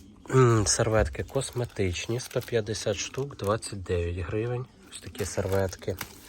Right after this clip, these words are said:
Далі в нас серветки від Софі, сто вісімдесят штук, тридцять чотири гривні. Так, ідемо далі.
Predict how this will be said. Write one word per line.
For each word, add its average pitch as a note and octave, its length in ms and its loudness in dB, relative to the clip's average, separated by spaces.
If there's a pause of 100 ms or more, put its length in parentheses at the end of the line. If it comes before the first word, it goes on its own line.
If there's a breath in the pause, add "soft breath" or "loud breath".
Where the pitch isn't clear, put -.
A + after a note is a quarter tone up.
(720 loud breath)
Далі G#2+ 440 6
в F#2 80 2
нас F#2+ 240 2
серветки G#2 680 0
від G#2+ 180 -4
Софі, G2+ 460 -4
сто G2+ 220 -2
вісімдесят F#2+ 920 -2
штук, - 320 -8
тридцять G2 480 -6
чотири G2 480 -2
гривні. G2 520 -2 (1700 loud breath)
Так, G#2 300 -8 (360 loud breath)
ідемо G#2 320 0
далі. F2 440 0